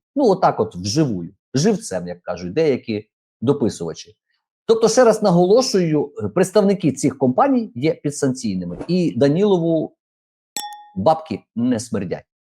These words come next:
Так на сьогоднішній день виглядає стрічка новин. На даний момент, на, на момент підготовки цього відео, я з вами цим всім поділився.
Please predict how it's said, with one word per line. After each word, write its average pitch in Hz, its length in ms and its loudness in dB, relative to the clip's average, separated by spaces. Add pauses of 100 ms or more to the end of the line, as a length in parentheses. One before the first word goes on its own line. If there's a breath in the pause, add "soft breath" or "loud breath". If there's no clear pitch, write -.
(380)
Так - 160 -2
на 135 80 -2
сьогоднішній 127 380 -2
день 156 140 0
виглядає 110 440 0
стрічка 101 420 -6
новин. 156 420 0 (180)
На 104 140 -2
даний 107 280 0
момент, 143 380 0
на, 101 140 -4
на 104 300 0
момент 110 320 -2
підготовки 113 500 -2
цього 151 280 0
відео, 190 360 2
я 185 360 0
з 117 100 -4
вами 135 320 -2
цим 143 260 -2
всім 139 300 -2
поділився. 139 520 0